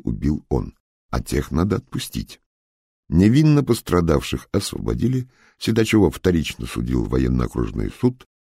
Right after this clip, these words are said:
и приговорил к смерти во второй раз. Как и предсказывал Мамин,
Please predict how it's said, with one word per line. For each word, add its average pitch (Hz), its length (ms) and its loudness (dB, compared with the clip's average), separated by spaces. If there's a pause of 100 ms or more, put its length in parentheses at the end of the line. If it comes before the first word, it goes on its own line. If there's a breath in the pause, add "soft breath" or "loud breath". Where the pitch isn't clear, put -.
(180)
и 147 80 4
приговорил 71 580 2
к - 80 -16
смерти 98 440 -2
во 76 160 -4
второй 62 320 -4
раз. - 200 -8 (1040)
Как 165 220 2
и 127 40 6
предсказывал 80 800 2
Мамин, 139 540 4